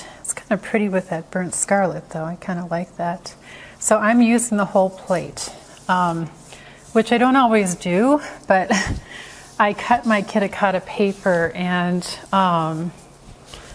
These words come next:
to fit these four boxes, and I thought it'd be kinda fun to make these gestural movements here and use the whole surface and see what happens.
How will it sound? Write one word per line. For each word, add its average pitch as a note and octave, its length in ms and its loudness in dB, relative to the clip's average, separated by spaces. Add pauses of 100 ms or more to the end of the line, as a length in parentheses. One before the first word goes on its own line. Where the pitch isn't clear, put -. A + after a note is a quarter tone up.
(240)
to G3 240 -2
fit - 600 0
these F#3+ 300 -2
four E3+ 260 0
boxes, G#3 800 2 (120)
and F#3 140 -2
I F#3 80 0
thought F#3+ 220 2
it'd F#3+ 120 -2
be F#3 60 -8
kinda F3 240 -2
fun F#3+ 420 -2
to F3+ 440 -4 (720)
make G3+ 260 2
these F#3 280 -2
gestural F#3+ 840 0
movements F#3+ 1000 0
here F#3+ 600 0 (1500)
and G3 180 4
use A3 400 2
the G3 100 0
whole E3+ 240 -2
surface F3+ 880 -4
and F3 220 -4
see F#3+ 340 0
what F3 220 -6
happens. - 800 -2